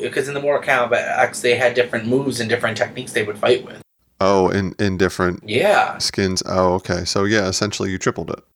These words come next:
Speaker 1: I mean, obviously the certain base fighting moves stayed the same, but, like, cer-, like, I know S-, uh, Sub-Zero in the one would do a lot of his ice weapons, and then the other one, it was more or less the, uh, ice clones. And they focused heavily on other moves.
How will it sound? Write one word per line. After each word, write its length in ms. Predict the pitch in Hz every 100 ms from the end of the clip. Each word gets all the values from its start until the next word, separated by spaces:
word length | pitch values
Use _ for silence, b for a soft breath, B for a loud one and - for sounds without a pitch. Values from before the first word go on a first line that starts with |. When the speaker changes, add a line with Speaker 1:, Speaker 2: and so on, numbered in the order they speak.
| _
Speaker 1:
I 60 | 151
mean, 140 | 180
obviously 400 | 175 160 156 143
the 140 | 123 120
certain 220 | 135 123
base 300 | 120 120 -
fighting 360 | 117 117 117 120
moves 160 | 117
stayed 140 | 120 107
the 40 |
same, 180 | 120 117
but, 120 | 104
like, 120 | 104
cer-, 220 | - 123
like, 160 | 117 113
I 60 | 120
know 140 | 117
S-, 300 | 107 - -
uh, 220 | 104 101
Sub-Zero 640 | - 120 120 127 123 110 101
in 160 | 117
the 100 | 110
one 280 | 110 123 113
would 120 | 113
do 200 | 117 110
a 20 |
lot 200 | 101 107
of 40 | 104
his 120 | 101
ice 380 | - 110 - 208
weapons, 720 | 196 156 131 160 156 - -
and 120 | 135
then 140 | 127 120
the 120 | 110
other 180 | 117 131
one, 160 | 135
it 80 | 123
was 200 | 117 110
more 260 | 117 113 110
or 80 |
less 340 | 107 101 104 -
the, 300 | 110 107 -
uh, 380 | 101 104 98 - -
ice 260 | 127 127 -
clones. 920 | - 123 117 104 98 - - - - B B
And 80 | 120
they 100 | 117
focused 460 | 143 135 131 123
heavily 380 | - 120 113 104
on 120 | 104 -
other 280 | 107 107
moves. 680 | 110 117 104 - - - -